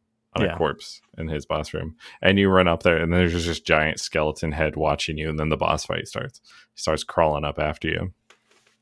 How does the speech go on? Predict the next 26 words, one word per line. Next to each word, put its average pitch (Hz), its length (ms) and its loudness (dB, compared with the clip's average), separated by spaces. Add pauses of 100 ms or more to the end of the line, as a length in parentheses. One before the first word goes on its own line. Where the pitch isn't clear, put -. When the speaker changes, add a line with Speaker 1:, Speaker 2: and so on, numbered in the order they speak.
(480)
Speaker 1:
Awesome 120 640 4 (260)
aesthetic. 78 640 0 (1200)
Not 95 260 6
a 113 40 8
great 104 280 6
<laughs> - 0 -
boss 76 340 4
fight. 117 380 4 (1200)
That 87 180 -4
you 85 100 -8
don't - 360 -2
do 80 180 2
much, - 520 -6
really. 107 460 -2 (300)
Speaker 2:
No, 107 160 -2
Speaker 1:
And 80 260 0
Speaker 2:
you 104 60 0
d-, 87 220 -10
very 107 180 0
much 101 160 -2
have 107 100 -2
Speaker 1:
use 90 80 -4
Speaker 2:
to 101 60 -2
Speaker 1:
a - 20 -4
Speaker 2:
wait 95 220 -2
Speaker 1:
pushover. 104 280 -6